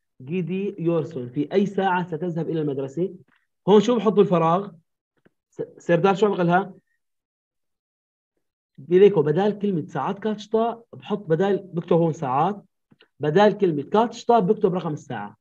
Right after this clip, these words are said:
اللي هي شو؟ دوقوز دا. دوقوز دا أوكولا جيديورم. ساعة، في الساعة التاسعة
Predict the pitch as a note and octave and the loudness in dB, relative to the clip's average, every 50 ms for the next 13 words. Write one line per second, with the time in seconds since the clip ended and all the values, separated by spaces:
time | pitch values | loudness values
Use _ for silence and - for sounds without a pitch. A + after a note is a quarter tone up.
0 | - C3+ C#3+ D3+ D#3+ F#3 F#3 F3 F#3 F3+ G3 G3+ F#3 D3 D3+ D3+ D3 D3+ F3 F3 | -4 -4 -2 0 0 0 0 0 2 2 0 2 2 4 4 4 4 4 2 2
1 | G3 G3 F#3 D#3+ C#3+ C3+ D3+ C#3+ A#2+ - - _ _ _ _ _ _ _ _ - | 2 2 0 -2 -4 0 0 0 0 -2 -10 _ _ _ _ _ _ _ _ 0
2 | - E3+ E3+ E3+ G3 B3 B3 G3+ F#3+ B3 C4 C#4 - - - G#3 G3 G3 G3 G3 | 0 2 2 4 2 2 2 4 6 6 6 6 4 2 2 2 4 6 6 4
3 | G3 G3+ F#3+ E3 E3+ C#3+ C#3+ C#3+ B2+ A#2+ A2+ A#2 - E3+ D#3+ C#3+ C#3+ D#3 E3 D3 | 6 4 2 -2 -2 -2 -2 -2 -2 -4 -8 -6 -2 0 0 0 -2 -4 -8 -4
4 | - G3+ G#3+ A#3+ A#3+ A#3+ A#3+ - A3+ G#3+ G#3 G#3 G#3+ G#3 F#3+ G3+ G#3+ A3 | 2 4 4 4 4 2 2 2 2 2 2 2 0 2 2 2 2 0